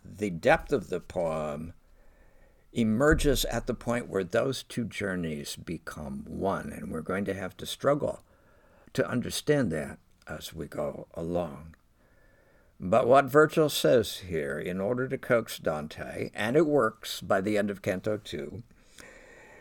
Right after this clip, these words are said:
is the ultimate source of your rescue is the love of your life, Beatrice. And Beatrice was real.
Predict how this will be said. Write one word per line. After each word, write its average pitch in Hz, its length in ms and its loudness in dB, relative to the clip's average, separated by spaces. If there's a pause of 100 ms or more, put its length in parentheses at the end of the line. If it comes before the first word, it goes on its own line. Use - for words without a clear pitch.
(480)
is 135 500 2 (920)
the - 300 -2
ultimate 147 680 4 (300)
source - 400 0
of 98 180 -4
your 87 140 -2
rescue 78 920 -6 (680)
is 110 360 -2
the 90 140 -2
love 95 280 2
of 123 180 -2
your 123 200 4
life, 78 480 -4 (120)
Beatrice. - 800 -8 (160)
And 87 240 -10
Beatrice 156 640 -2 (320)
was 127 300 4
real. 92 460 -4